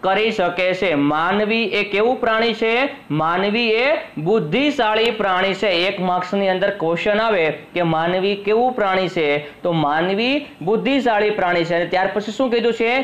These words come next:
શા માટે બુદ્ધિશાળી પ્રાણી છે? કે જે પોતાની આસપાસની પરિસ્થિતિનું વિશ્લેષણ અને વર્ગીકરણ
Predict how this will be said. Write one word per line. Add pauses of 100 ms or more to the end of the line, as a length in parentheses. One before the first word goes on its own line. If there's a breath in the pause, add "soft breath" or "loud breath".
(280 loud breath)
શા
માટે
બુદ્ધિશાળી
પ્રાણી
છે?
કે
જે
પોતાની
આસપાસની (240)
પરિસ્થિતિનું (300)
વિશ્લેષણ (220)
અને
વર્ગીકરણ